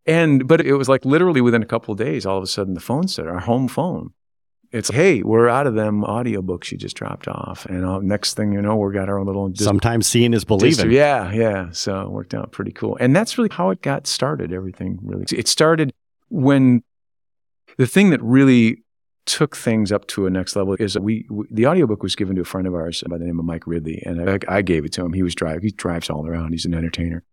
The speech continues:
Speaker 1: And he listened to it and he really enjoyed it. So he gave it to a friend of his who at that point was working in Detroit radio. His name was Ken Cal-, Ken Calvert. And, and I think he was on W J R at the time. And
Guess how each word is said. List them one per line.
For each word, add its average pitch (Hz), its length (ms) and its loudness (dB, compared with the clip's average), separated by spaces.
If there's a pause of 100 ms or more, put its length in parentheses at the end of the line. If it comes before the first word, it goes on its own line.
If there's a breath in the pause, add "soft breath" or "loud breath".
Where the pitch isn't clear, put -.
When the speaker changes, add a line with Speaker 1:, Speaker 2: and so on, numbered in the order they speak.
(640)
Speaker 1:
And 92 300 0
he 170 220 2
listened 98 300 2
to 90 120 -4
it 92 60 -2
and 87 80 -4
he 85 80 -6
really 92 260 -2
enjoyed 85 320 -6
it. - 80 -10
So - 120 -6
he 92 60 -4
gave 104 240 2
it 110 100 -6
to 92 240 -4
a 92 60 -6
friend 87 300 -4
of 82 80 -10
his 120 400 2
who 98 320 -2
at - 220 -10
that 110 200 -2
point 95 280 -6
was 90 160 -6
working 87 400 -4
in 87 160 -2
Detroit 87 360 -6
radio. 92 380 0
His 85 100 -6
name 82 120 -4
was 82 120 -4
Ken 80 280 -4
Cal-, 101 360 -4 (480)
Ken - 120 -2
Calvert. 92 560 0
And, 82 400 0
and 87 100 -2
I 87 40 0
think 90 80 -10
he 95 60 0
was 85 120 -2
on 85 160 0
W 80 1300 0
J 80 340 -4
R 76 120 -10 (260)
at - 60 -20
the - 80 -14
time. 87 540 -8
And 92 560 0